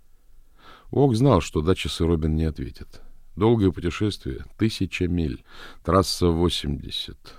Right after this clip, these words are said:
тот отрезок, что пролег по опаленным просторам Невады, где земля и воздух одинаково сухие, одинаково пыльные. Целая вечность понадобилась, чтобы охре смениться на зелень. Позади был штат Айдахо, впереди Вайоминг.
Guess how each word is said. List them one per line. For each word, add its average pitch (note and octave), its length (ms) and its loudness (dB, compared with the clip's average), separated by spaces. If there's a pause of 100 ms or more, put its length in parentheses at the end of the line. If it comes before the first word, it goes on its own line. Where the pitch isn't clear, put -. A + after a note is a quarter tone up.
тот G#2 160 -2
отрезок, E2+ 500 2
что D2+ 220 -4
пролег D#2 380 -2
по D#2 140 -2
опаленным D2+ 520 0
просторам D2 560 -2
Невады, D2 460 0 (480)
где F2+ 240 4
земля G2+ 340 4
и F#2+ 40 6
воздух F2 500 2
одинаково D#2+ 480 0
сухие, F#2 520 -2
одинаково C#2 560 -4
пыльные. D2 580 -4 (840)
Целая G#2+ 340 8
вечность A2+ 600 4
понадобилась, D#2+ 640 0
чтобы D#2 380 -2
охре E2 460 0
смениться D2+ 540 -4
на D2+ 220 0
зелень. C2 500 -4 (640)
Позади F2 400 4
был E2 340 2
штат - 400 -4
Айдахо, D#2 500 -2
впереди D2 440 -2
Вайоминг. D2+ 720 0